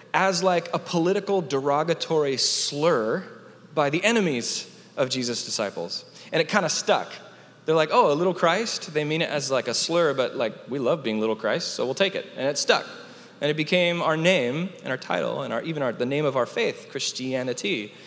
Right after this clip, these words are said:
for a long time. But before then, I mean, Christian only shows up three times in the Bible, the word. The main word is two hundred fifty-seven times. It's disciple, which is like our word apprentice.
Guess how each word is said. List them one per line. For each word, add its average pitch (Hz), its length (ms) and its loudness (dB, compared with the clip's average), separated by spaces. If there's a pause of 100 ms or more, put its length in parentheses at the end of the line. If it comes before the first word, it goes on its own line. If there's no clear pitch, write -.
(200)
for 151 140 0
a 135 40 4
long 147 220 2
time. 123 460 0 (340)
But 175 100 2
before 262 320 4
then, 214 400 2 (1500)
I 185 140 0
mean, 226 160 4
Christian 311 340 2
only 220 160 4
shows 214 260 4
up 208 120 0
three 220 180 2
times 196 380 0
in 160 80 0
the 143 60 0
Bible, 175 340 -2 (160)
the 139 100 2
word. 135 400 2 (1200)
The 151 140 2
main 208 340 4
word 147 280 2
is - 580 -4
two 214 180 2
hundred 151 300 0
fifty-seven 143 720 -2
times. 113 420 -4
It's 117 140 -4
disciple, 135 760 0 (1600)
which 160 340 2
is 156 320 0
like 151 260 2
our 156 160 6
word 151 240 6
apprentice. 190 880 0